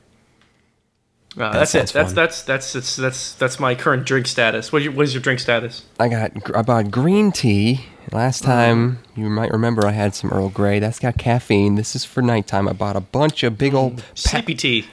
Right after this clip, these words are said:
Speaker 2: I bought, uh, yeah, green, green tea is,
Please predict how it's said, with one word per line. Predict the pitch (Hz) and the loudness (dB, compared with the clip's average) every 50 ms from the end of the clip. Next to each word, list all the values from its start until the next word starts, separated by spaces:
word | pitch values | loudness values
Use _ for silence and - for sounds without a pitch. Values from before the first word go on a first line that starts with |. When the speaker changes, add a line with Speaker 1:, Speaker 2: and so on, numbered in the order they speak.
| - - | -12 -6
Speaker 2:
I | 98 98 104 | -4 -4 -2
bought, | 104 117 110 113 113 113 107 110 | 0 2 4 4 4 2 2 0
uh, | 113 110 107 104 104 101 101 104 | 0 0 2 2 2 0 0 0
yeah, | 107 117 110 101 98 | 2 2 2 2 2
green, | 95 - 117 123 131 131 127 | 0 0 2 2 4 2 2
green | - - 127 135 139 | 2 2 2 2 2
tea | 135 - - 135 123 123 120 | 0 0 0 0 2 2 2
is, | 107 107 - - | 2 0 -2 -4